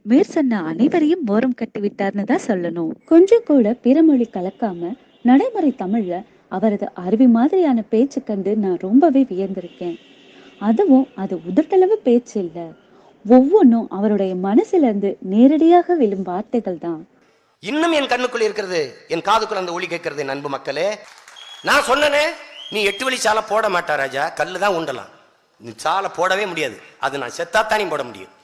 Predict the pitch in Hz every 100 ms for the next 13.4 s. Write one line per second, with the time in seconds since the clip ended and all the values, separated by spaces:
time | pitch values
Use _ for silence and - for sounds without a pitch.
0 | _ - - 156 139 190 226 233 196 175
1 | 143 104 - - - - - - - -
2 | - - - - - _ - 254 262 220
3 | 220 330 466 302 349 381 262 214 262 -
4 | 214 170 180 _ _ - 196 208 190 190
5 | 277 494 370 233 - 214 254 - 247 254
6 | 254 - 185 175 170 170 170 _ _ _
7 | - 226 294 214 190 359 381 262 220 208
8 | 185 247 - - - 233 349 403 - 208
9 | 190 302 - 208 269 _ _ 220 240 466
10 | 523 285 294 - 262 247 311 - 240 214
11 | 330 220 202 196 185 180 180 - - 170
12 | 180 233 254 233 - - - 202 247 247
13 | 226 214 208